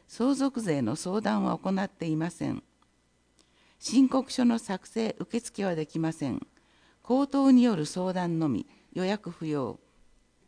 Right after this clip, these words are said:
令和六年度、確定申告会場の開設期間及び相談受付時間。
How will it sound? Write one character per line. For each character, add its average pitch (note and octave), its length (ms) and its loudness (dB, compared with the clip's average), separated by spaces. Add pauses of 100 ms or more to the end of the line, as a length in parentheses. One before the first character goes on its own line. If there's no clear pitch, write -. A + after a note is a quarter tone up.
(1300)
令 C#4 260 4
和 F3 120 0
六 D3+ 240 0
年 G#3+ 260 4
度、 A#2+ 220 -4 (380)
確 A#3+ 240 -4
定 C#4 180 0
申 C4 260 4
告 B3+ 220 -2
会 G#3 260 -2
場 C3+ 220 -2
の C3 240 -4
開 B3+ 220 -2
設 B3 260 -2
期 - 160 -16
間 A#2+ 300 -4 (180)
及 A3+ 220 2
び B2 200 -4 (220)
相 C4+ 260 2
談 C4 240 4
受 B3 200 0
付 - 260 -10
時 - 140 -18
間。 A#2 260 -8